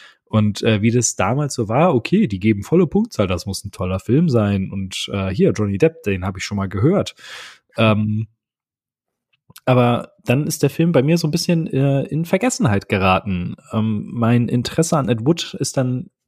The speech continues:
wieder aufgekeimt, als ich mich ein bisschen mehr intensiver mit Filmen, äh, beschäftigt habe. Ich habe zumindest angefangen, Plan nine from Outer Space mal zu gucken. Äh, ich hatte mir da eine D V D ausgeliehen. Allerdings ist es auch so ein Ding,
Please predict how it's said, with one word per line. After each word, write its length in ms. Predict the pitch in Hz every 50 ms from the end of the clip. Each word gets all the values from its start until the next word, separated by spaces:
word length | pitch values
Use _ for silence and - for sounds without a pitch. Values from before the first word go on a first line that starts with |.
| _ _ _ _
wieder 320 | - 123 113 156 160 143
aufgekeimt, 480 | 151 160 - - 147 - 156 151 147 139
als 100 | 127 -
ich 80 | 110
mich 140 | 107 113 113
ein 80 | 113 110
bisschen 220 | 123 135 120 123
mehr 400 | 120 123 123 127 131 127 127 - _
intensiver 640 | - - 123 123 - - 117 110 120 135 127 117
mit 160 | 104 104 -
Filmen, 340 | - - 156 180 170 170 170
äh, 280 | - - 123 127 131 131
beschäftigt 480 | 131 131 - 143 - - 139 - - -
habe. 400 | 135 131 135 127 135 135 131 _ - - - - - - - - - - 117 _
Ich 140 | - -
habe 200 | 117 120 117 127
zumindest 500 | - - - 113 120 160 214 233 202 -
angefangen, 480 | - 110 131 151 165 - - 165 170 165
Plan 240 | - - - 120 113
nine 200 | 107 110 113 123
from 200 | - - 117 110
Outer 140 | 98 98 98
Space 300 | - - 131 151 - -
mal 120 | 104 95
zu 140 | - - 101
gucken. 440 | - - 165 - 175 175 180 170 _ _ _ _ _ _ _
Äh, 220 | - 120 117 110
ich 100 | - -
hatte 160 | - 113 117 113
mir 640 | 117 131 147 139 151 160 - - - 127 120 120
da 360 | 107 123 110 110 110 110 110 107
eine 340 | - - 107 107 107 107 101
D 80 | -
V 140 | 107 - -
D 160 | 104 117 143
ausgeliehen. 680 | 147 135 127 131 - - 131 117 117 120 123 123 123 117
Allerdings 440 | - 110 104 107 101 110 113 113 -
ist 120 | 113 98
es 300 | 117 117 104 - - - _
auch 300 | - 107 110 113 - -
so 160 | - - -
ein 140 | 95 98 98
Ding, 400 | - 117 113 104 110 110 110 110